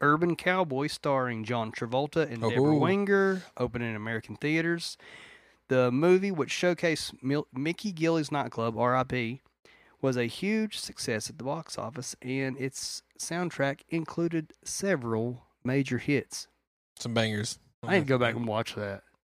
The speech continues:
Speaker 2: I feel like for a long time early in my childhood, I felt like C M T just owned the rights to that movie because they played
Speaker 1: <laughs> Yeah,
Speaker 2: it, like,
Speaker 1: yeah.
Speaker 2: every other weekend. This Saturday, watch Urban Cowboy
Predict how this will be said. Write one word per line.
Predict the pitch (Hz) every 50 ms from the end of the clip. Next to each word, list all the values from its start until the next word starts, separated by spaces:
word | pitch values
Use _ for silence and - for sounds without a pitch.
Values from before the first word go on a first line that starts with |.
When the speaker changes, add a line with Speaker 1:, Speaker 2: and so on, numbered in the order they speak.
| _ _ - - - - -
Speaker 2:
I | 127 131
feel | - - 196 190
like | 180 175 160 143 127 107 110
for | - - 147
a |
long | 127 127 143 151
time | - - 139 127 123
early | 120 127 131 127
in | 120
my | 117 110
childhood, | 110 123 120 123 120 127 131 120
I | 113 113
felt | - - 131
like | 117 110 107 107
C | - - 127 123
M | 120
T | 117 - 139 127
just | 120 107 -
owned | 117 123 123
the | 117 110
rights | 113 110 117 123 - -
to | 110
that | 104 104
movie | 104 101 101
because | 98 101 - 123 110
they | 113 110
played | - - 131 120 120 123
Speaker 1:
<laughs> |
Yeah, | 135 139 143
Speaker 2:
it, | 123 -
like, | 151 127 113
Speaker 1:
yeah. | 110 127 131
Speaker 2:
every | 127 120 165 147 147
other | 143 127 123
weekend. | 120 117 127 123 - 113 110 113 139 - - _ _ _ _ _ _ _ _ _ _ - - 117 - - - - - -
This | 120 135 135 -
Saturday, | - 143 147 156 151 113 98 90 - - - _ -
watch | 120 110 107 - 120
Urban | 127 135 135 135
Cowboy | - 117 120 123 113 101 90 95 98 104